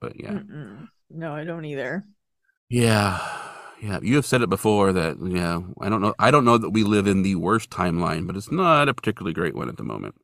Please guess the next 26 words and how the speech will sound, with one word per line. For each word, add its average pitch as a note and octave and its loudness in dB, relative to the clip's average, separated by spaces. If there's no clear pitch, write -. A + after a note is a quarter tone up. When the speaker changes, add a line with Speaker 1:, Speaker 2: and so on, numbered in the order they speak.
Speaker 1:
So, G#3+ -4
Speaker 2:
Mm-mm. - -8
No. D#3 -6
Speaker 1:
yeah. - -18
Yeah. G2+ -18
Could C3+ -6
be C#3 0
worse. G#2+ 2
Could - -10
be D#2 -6
much - -6
worse, - -8
though. - -16
Speaker 2:
Could G#4 6
be A#4 10
Speaker 1:
So. G4+ 8
Speaker 2:
worse, D#3 4
but, F3 4
you A3+ 0
know, E3 2
I D3+ 2
mean, F3 -2
like, E3 -6
I, - 0
<laughs> D#3+ -6
I, - -6